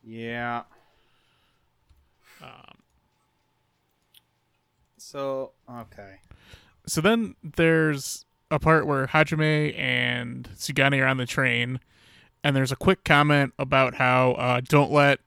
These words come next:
Speaker 2: social media or technology take over your life.
Speaker 1: Oh, yeah. It, it is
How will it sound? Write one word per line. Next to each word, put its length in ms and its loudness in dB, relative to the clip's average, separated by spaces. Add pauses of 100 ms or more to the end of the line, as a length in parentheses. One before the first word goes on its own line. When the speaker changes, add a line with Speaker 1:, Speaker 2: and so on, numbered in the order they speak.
(320)
Speaker 2:
social 340 0
media 600 0 (100)
or 380 2 (200)
technology 500 -2
take 220 -4
over 200 -2
your 160 -2
life. 460 -4 (840)
Speaker 1:
Oh, 200 -2
yeah. 360 -4
It, 300 -10
it 160 -8
is 640 -10